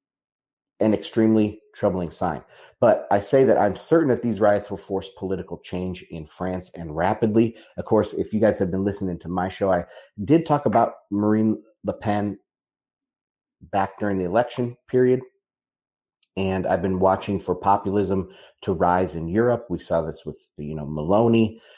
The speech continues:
Um, Le Pen is getting favor. We saw a, uh, populist right-wing party take a majority in Sweden. Of course, you have Hungary and you have Poland having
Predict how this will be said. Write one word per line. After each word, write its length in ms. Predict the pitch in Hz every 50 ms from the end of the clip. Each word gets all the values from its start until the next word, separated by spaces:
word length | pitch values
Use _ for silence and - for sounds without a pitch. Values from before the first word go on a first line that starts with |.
| _ _ _ -
Um, 360 | 67 67 67 65 71 82 - _ _ _ _ _ _ _ _ _
Le 120 | - - -
Pen 480 | - - 113 110 110 113 110 - - -
is 420 | 95 98 95 95 90 90 - - - - 95 95 92
getting 400 | 104 95 92 95 92 90 - -
favor. 480 | - - 98 98 87 95 98 98 92
We 200 | - - 87 85
saw 320 | - - - 87 85 82 - -
a, 280 | 80 78 73 73 - _ _ _ _ _ _ _ _ _ _ _
uh, 300 | - 73 78 - - - - _ _ _ _
populist 580 | - 104 98 95 - 104 98 98 92 - - - - -
right-wing 680 | 87 92 95 92 80 90 95 92 90 90 90 90 85 - _ _ _
party 460 | - - 104 101 98 101 98 92 - _
take 360 | - - 95 90 - - - _ -
a 140 | 92 90 87
majority 600 | 87 87 85 80 - 104 98 98 95 92 95 - - -
in 140 | 82 80 82
Sweden. 600 | - - - - 127 131 131 131 127 127 123 - - - - - - - _ _ _ _
Of 160 | - 85 - _
course, 280 | - 101 98 - - -
you 80 | 92 85
have 180 | 92 78 -
Hungary 560 | - - 151 147 139 127 131 131 127 120 -
and 140 | - 90 87 85
you 60 | 80
have 180 | 85 80 73 - _ _ _
Poland 560 | - 123 123 131 127 120 117 117 110 113 - -
having 440 | 92 98 90 85 90 85 85 87